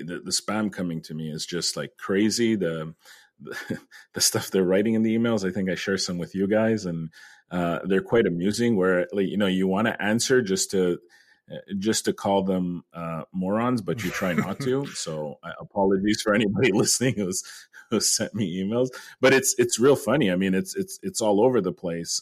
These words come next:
Speaker 1: Um, but, but to be honest, it, it comes down to, like, what, what problems do I have today, and, and how do we go about it from, from today? And, you know, y-,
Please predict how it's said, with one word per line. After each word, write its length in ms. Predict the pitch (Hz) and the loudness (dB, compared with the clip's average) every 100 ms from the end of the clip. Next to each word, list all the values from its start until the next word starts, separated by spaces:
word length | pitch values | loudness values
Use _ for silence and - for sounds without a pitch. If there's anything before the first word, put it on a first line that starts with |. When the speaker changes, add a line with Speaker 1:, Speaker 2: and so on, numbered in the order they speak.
| - | -6
Speaker 1:
Um, 480 | 98 95 92 92 92 _ - _ _ - | -4 0 0 0 -4 _ -20 _ _ 0
but, 160 | 104 | 2
but 160 | 110 - | 2 2
to 80 | 107 | 2
be 140 | 110 | 4
honest, 420 | 135 156 104 - | 4 4 2 2
it, 140 | 101 95 107 | 0 0 -8
it 180 | - | -6
comes 240 | - 135 95 | 0 0 2
down 260 | 110 156 | 2 0
to, 140 | 127 92 | 2 2
like, 240 | 90 87 | 2 0
what, 140 | 104 98 _ | -2 -2 _
what 280 | 92 107 - | -6 -6 -4
problems 440 | 107 107 123 110 | -4 0 0 0
do 180 | 95 92 | 0 0
I 60 | 90 | 0
have 260 | 101 101 - | -2 -6 -6
today, 380 | 87 92 135 | -6 -2 0
and, 200 | 123 95 95 | 0 -2 -2
and 180 | 95 | -4
how 220 | 90 101 98 | -4 0 2
do 100 | 95 | 2
we 360 | 92 90 87 82 | 2 0 -2 -2
go 200 | 95 90 | 0 0
about 340 | 82 85 90 | 0 -4 -4
it 140 | 90 - | -4 -6
from, 600 | - 85 82 80 76 - _ _ - | -8 -6 -4 -6 -8 -10 _ _ -14
from 260 | - 90 | -6 -6
today? 440 | - 92 151 87 85 | -4 0 0 2 -2
And, 260 | 87 85 - - - - - _ | -2 -6 -10 -20 -20 -20 -20 _
you 140 | - 113 | -2 0
know, 340 | 98 90 87 - - - - _ | 2 2 0 -4 -16 -20 -20 _
y-, 120 | 90 | -18